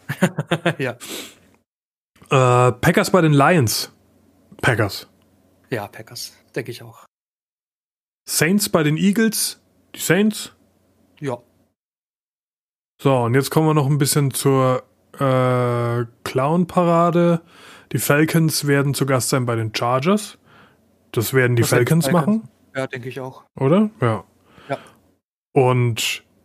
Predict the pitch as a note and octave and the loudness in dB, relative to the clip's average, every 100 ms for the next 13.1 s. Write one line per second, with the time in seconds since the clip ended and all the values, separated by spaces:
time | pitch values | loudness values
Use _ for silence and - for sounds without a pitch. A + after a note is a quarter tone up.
0 | - B2+ D3 F3 - D#3+ - C3+ C3+ B2+ | -2 0 2 0 0 -2 0 0 2 0
1 | - A#2 - A2 A#2 C#3 A3 - _ _ | -2 -6 -4 -4 -4 -4 -6 -10 _ _
2 | _ _ _ _ _ _ _ _ _ - | _ _ _ _ _ _ _ _ _ -4
3 | B2 C3 D3 D3+ - C3 C#3 C3+ E3 F3 | 0 2 2 0 -2 0 0 2 0 -2
4 | - A#2 A2+ C#3+ F#3+ - _ _ _ _ | -2 -4 -2 -2 -4 -4 _ _ _ _
5 | _ _ _ _ A#2 A#2+ E3+ A#3 G#3+ G#3 | _ _ _ _ 0 0 2 0 0 0
6 | G#3 G#3+ - _ C#3 C#3 B2+ - D#3+ D#3+ | 0 -2 -8 _ -2 0 0 0 2 2
7 | D3 C#3 B2 - - _ _ _ _ _ | 0 -4 -8 -16 -20 _ _ _ _ _
8 | _ _ _ _ _ _ _ _ _ _ | _ _ _ _ _ _ _ _ _ _
9 | _ _ _ _ _ _ _ - C#3+ E3+ | _ _ _ _ _ _ _ -10 -6 -6
10 | D#3 C#3+ C3+ - _ _ _ _ _ - | -6 -14 -20 -20 _ _ _ _ _ 0
11 | A#2 F#3 C4+ C4 E3+ G#2+ G2 - _ _ | 2 4 2 2 0 -2 -6 -16 _ _
12 | - G#2+ A#2 A#2+ C#3+ G3+ F3 G#3 G3+ A#3 | -2 0 2 2 2 2 2 0 0 -2
13 | - | -4